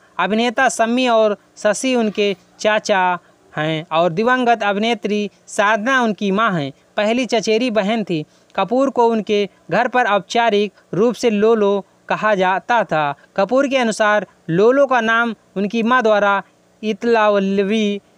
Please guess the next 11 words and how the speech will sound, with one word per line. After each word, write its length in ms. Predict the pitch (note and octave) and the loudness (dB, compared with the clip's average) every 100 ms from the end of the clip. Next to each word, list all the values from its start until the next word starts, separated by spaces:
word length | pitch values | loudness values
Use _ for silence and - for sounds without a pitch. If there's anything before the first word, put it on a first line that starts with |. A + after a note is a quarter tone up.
| _ _ - | _ _ -4
अभिनेत्री 560 | G3 G#3+ A3+ G3+ B3+ | -2 0 0 -2 -4
जीना 500 | G#3+ G#3+ G#3 G3 G3+ F#3+ _ - | -2 -2 0 0 -2 -6 _ -4
लोलो 540 | F3 A#3+ A#3 A3+ G#3+ G3 _ | 2 4 4 2 2 -4 _
बिगडा 580 | D3 C#3+ G#3 A3 A#3 G#3 - _ _ | -8 -4 0 2 0 0 -6 _ _
के 80 | F#3 | -6
संदर्भ 480 | - G3+ G3 A#3+ A3 | -2 0 2 2 2
में 400 | G3+ D#3+ D#3 C3+ | -2 -2 -6 -6
दिए 180 | G#3 A3+ | -2 0
जाने 340 | F3 G3 B3 | 0 0 -2
के 160 | A3 F#3+ | -2 0
बाद 280 | E3+ F3+ | 0 -2